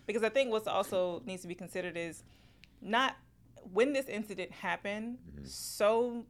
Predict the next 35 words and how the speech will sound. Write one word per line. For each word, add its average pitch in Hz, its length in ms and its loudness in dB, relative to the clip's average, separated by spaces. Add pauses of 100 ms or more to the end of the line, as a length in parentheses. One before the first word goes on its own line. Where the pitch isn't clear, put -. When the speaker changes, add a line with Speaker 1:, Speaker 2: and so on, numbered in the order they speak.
(140)
Speaker 1:
many 185 400 -4
more 170 220 -4
people 165 400 -10
came 165 320 -10
out 160 200 -4
about 156 440 0
an 160 100 -8
abusive 151 460 -12
record - 560 -8 (180)
of - 140 -6
this 170 160 -10
person's 160 540 -8
behavior, 160 440 -8
like, 156 380 -4
Speaker 2:
Yeah. 78 140 -6 (260)
Speaker 1:
malignant 185 480 -2
behavior 165 420 -6
from 160 160 -10
this 160 160 -10
individual. 160 520 -8
And 156 120 -12
so - 220 -8 (120)
even 202 320 -4
if 190 120 -6
it's 175 160 -8
a 165 80 -10
situation 165 800 -8
where 156 380 -2 (1400)
I 185 120 8
was 180 180 -2
trying 170 360 -2
to - 120 -14
do 170 100 -4
better 165 540 -2 (100)
and 160 420 -2